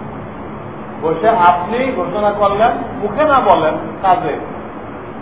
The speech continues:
তো যতই আল্লাহর পক্ষ থেকে বলা হোক, মসজিদে কামিয়াবি, হাইয়া আলাল ফালাহ, ফালাহ মানে কামিয়াবি,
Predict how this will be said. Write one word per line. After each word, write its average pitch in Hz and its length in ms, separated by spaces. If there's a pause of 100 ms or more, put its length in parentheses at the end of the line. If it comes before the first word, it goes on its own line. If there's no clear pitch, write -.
(280)
তো 220 60
যতই 220 420
আল্লাহর 226 360
পক্ষ 208 180
থেকে 214 140
বলা 180 260
হোক, 180 360
মসজিদে 165 420
কামিয়াবি, 156 500 (460)
হাইয়া 151 200
আলাল 139 320
ফালাহ, 131 280 (280)
ফালাহ 170 200
মানে 180 200
কামিয়াবি, 127 520